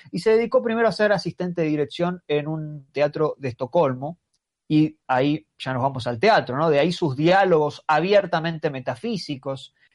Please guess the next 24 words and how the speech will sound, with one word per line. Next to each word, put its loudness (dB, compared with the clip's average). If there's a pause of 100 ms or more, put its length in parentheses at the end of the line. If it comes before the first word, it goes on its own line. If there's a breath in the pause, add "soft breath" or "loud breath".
shakespearianos 0
sobre 0
la 0
muerte -2
y -2
el -4
amor. -12 (520)
Él 2
arranca 0
en, -10
en -14
lo -6
que -6
es -4
el -2
cine -2
siendo 0
guionista 0
de 0
la 0
película 0
Tortura, -2 (120)
donde -4
dirigió 0